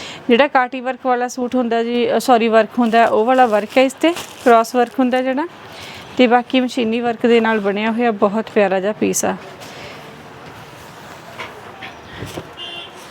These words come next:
ਸਟੱਫ ਵੀ ਬਹੁਤ ਜ਼ਿਆਦਾ ਫਾਈਨ ਆ।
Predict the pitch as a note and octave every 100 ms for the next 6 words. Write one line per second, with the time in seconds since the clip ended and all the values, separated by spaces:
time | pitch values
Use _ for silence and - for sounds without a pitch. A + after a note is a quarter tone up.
0 | - - - - - B3 C4 C4+ B3 A3+
1 | A3+ A#3+ B3+ A#3 G3+ G#3 A3 A#3 G#3 G#3+
2 | B3